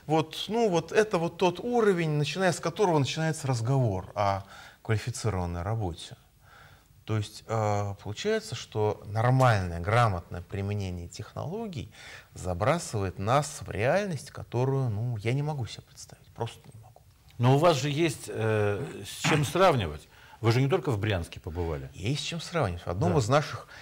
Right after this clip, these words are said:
Speaker 1: хлеборобных регионов, я уж не говорю, не буду его называть, где регулярно урожай пятьдесят центнеров с гектара, лет,
Speaker 2: Мгм.
Speaker 1: наверное, семь назад я, значит, общался с местными хлеборобами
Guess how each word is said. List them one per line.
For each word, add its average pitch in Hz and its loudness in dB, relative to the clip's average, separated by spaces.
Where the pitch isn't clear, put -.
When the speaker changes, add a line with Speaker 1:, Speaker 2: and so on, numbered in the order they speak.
Speaker 1:
хлеборобных 120 0
регионов, 92 -4
я 101 0
уж - -6
не 98 -6
говорю, 92 -4
не 92 -4
буду 92 -6
его 82 -6
называть, 90 -4
где 90 -4
регулярно 98 2
урожай 92 -2
пятьдесят 95 -8
центнеров 85 -8
с 82 -10
гектара, 117 0
лет, 98 2
Speaker 2:
Мгм. 117 -2
Speaker 1:
наверное, 90 -2
семь 104 -2
назад 95 2
я, 87 -2
значит, 85 -8
общался - -6
с - -20
местными - -10
хлеборобами 123 0